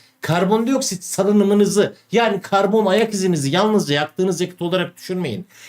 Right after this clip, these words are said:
Endüstriyel üretilen bütün ürünlerden siz sorumlusunuz. Yani aldığınız endüstriyel üretim, endüstriyel üretim ürün üretilirken harcanan enerjiyi fosil yakıtla sağlıyorlar.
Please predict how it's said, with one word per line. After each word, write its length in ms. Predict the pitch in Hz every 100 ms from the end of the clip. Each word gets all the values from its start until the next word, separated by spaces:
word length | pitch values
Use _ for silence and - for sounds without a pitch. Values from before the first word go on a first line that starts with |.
| - _
Endüstriyel 680 | 190 208 208 208 - 240 269
üretilen 480 | 240 226 220 208 180
bütün 200 | 185 285
ürünlerden 520 | 247 233 240 214 160
siz 300 | 139 247 247
sorumlusunuz. 840 | 226 180 113 92 - - - - - _ _ 160
Yani 220 | 208 214
aldığınız 540 | 180 196 196 226 247
endüstriyel 500 | 233 220 202 226 240
üretim, 520 | 226 220 208 190 - -
endüstriyel 680 | 156 160 - 170 165 202 160
üretim 500 | 180 165 - 196 175
ürün 320 | 185 120 110 _ _
üretilirken 800 | 147 175 175 196 269 - 190 220
harcanan 540 | - 147 160 175 226 233
enerjiyi 440 | 196 165 214 247
fosil 260 | 143 202 214
yakıtla 340 | - - 95
sağlıyorlar. 760 | - 95 87 73 _ _ _